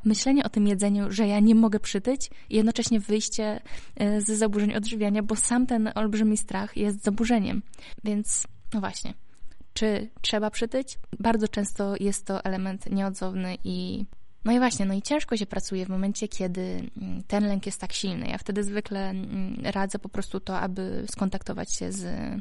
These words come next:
z psychiatrą czy z psychologiem, który może z czasem, może nie od razu, ale z czasem pracy będzie w stanie przekonać taką osobę, że to jest naprawdę istotny element. Ja oczywiście się staram,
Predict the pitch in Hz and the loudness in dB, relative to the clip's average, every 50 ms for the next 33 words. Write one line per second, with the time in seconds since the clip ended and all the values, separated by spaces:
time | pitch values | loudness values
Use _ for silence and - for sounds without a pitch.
0 | - - - - - - - - - 220 214 - - 196 190 - - 190 180 180 | -4 -6 -6 -6 -8 -10 -10 -4 -2 -2 -2 0 -2 -2 -2 -2 -2 -4 -2 -4
1 | 180 190 - - - - - - - - 190 185 185 185 185 190 - - 175 180 | -4 -6 -6 -6 -6 -6 -6 -6 -6 -6 -2 -2 -2 -2 -4 -6 -8 -6 -4 -4
2 | 175 - - 202 196 - 202 196 196 202 196 - - - - - - - - - | -4 -4 -4 -4 -4 -2 0 0 2 0 0 -2 -4 -4 -4 -4 -6 -6 -10 -12
3 | - - - - - 220 220 233 233 220 214 214 220 208 - - - - - - | -10 -6 -6 -4 0 0 2 2 2 2 0 0 -2 -4 -6 -8 -6 -6 -2 2
4 | 208 202 208 220 233 254 277 285 - - - 254 190 190 - - - - 220 220 | 4 4 6 6 4 4 4 2 -2 -2 -2 0 0 0 -2 -2 -4 -6 -6 -6
5 | - 196 190 196 - 220 220 226 226 220 240 214 196 185 196 - - - - - | -4 -4 -4 -2 0 0 2 2 2 4 4 2 2 0 -2 -4 -6 -6 -6 -8
6 | - - - - - 196 233 - - - 220 220 - 233 214 - - 196 190 - | -12 -12 -6 -4 -2 -2 0 0 0 0 0 0 2 0 0 0 -2 -4 -4 -4
7 | - - 185 190 208 214 226 220 233 233 - - - - - - - 190 185 185 | -4 -4 -2 0 2 4 4 4 2 0 -2 -6 -6 -6 -4 -2 -2 -2 -2 -2
8 | 175 175 170 - - 196 - - - - - - - 202 - 254 277 277 240 - | -2 -2 -2 -2 -2 -4 -6 -8 -6 -6 -6 -4 -4 -2 2 4 4 4 4 2
9 | 196 - - 196 196 196 - - 175 175 180 180 190 - - - - - - 196 | 0 -2 -2 -2 -2 -2 -2 -2 -4 -4 -4 -4 -4 -6 -6 -8 -10 -6 -4 -2
10 | 190 190 190 185 180 185 - - - - 196 196 196 196 202 208 - - - - | -2 -2 -2 -2 -4 -4 -4 -6 -4 -4 -2 -4 -4 -4 -4 -4 -4 -4 -6 -10
11 | - - 220 214 - - 180 185 180 185 - - - - - - - - - - | -4 -2 -2 -2 0 -2 -4 -4 -4 -4 -2 -2 -2 -4 -6 -6 -4 -4 -2 -2
12 | 214 - - 214 196 202 196 190 190 - - 202 208 - 220 202 - - - 208 | -2 -2 -2 -2 -2 0 0 0 -2 -2 -2 -2 0 0 0 -2 -2 -4 -4 -4
13 | 196 - - 180 180 190 190 208 233 | -2 -2 -2 -2 -2 -2 -2 -2 -2